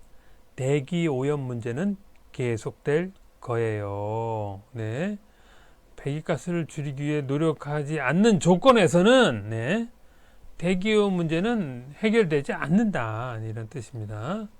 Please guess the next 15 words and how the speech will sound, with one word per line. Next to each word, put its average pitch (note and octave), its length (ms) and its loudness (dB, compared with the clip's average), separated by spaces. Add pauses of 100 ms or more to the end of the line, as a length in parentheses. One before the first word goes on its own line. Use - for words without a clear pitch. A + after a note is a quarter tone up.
(500)
자, E3+ 200 -4 (540)
사람들이 F#3+ 680 -2
차량 G3 320 -2
이 D3+ 220 -2
부제를 E3+ 480 0
잘 D#3 280 -6
지킬까요? F3+ 880 -4 (2500)
나 D#3 400 2 (360)
환경오염의 D3 1300 -2
심각성을 D3+ 1120 -6
아는 C3+ 460 -2
한 C#3+ 400 -4 (1300)
모두 D3 460 -2
열심히 E3 560 -4 (320)
참여할 E3 680 -6